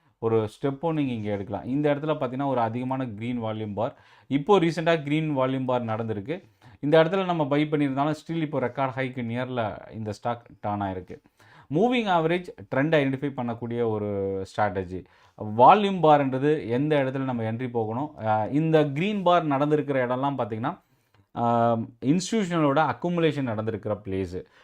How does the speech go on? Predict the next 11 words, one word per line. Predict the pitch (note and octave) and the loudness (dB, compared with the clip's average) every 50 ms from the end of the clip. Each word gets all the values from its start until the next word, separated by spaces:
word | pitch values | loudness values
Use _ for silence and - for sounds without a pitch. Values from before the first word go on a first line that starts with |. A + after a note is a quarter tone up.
| _ _ | _ _
So, | - - C#3+ | 0 4 6
அதை | B2+ A#2 B2 D3 D#3 D#3 B2+ A#2+ C#3+ | 6 8 8 6 6 6 6 4 2
ஐடென்டிஃபை | D#3 D#3+ D#3+ D3+ D#3+ D3+ D3 | 0 0 -2 -2 -2 -2 -2
பண்றதுக்காக | C3 B2 A#2 B2 A#2+ A2+ A#2 A2 G#2+ A2+ | -4 -2 0 0 0 0 -2 -2 -4 -4
தான் | B2+ C#3+ | -4 -6
நம்ம | C#3+ C3 A2+ | -6 -6 -6
இந்த | A2 G#2 G2+ - - | -6 -6 -6 -6 -4
ஸ்ட்ராட்டஜி | - G#2+ G#2 G2+ G#2+ G#2 G2+ G2 | -4 -4 -4 -4 -6 -8 -8 -8
யூஸ் | F#2 - - F#2 | -10 -10 -12 -12
பண்றோம். | F2 F2 - - | -10 -10 -12 -12
So, | - - A2+ G#2+ G2 | -8 -8 -6 -6 -8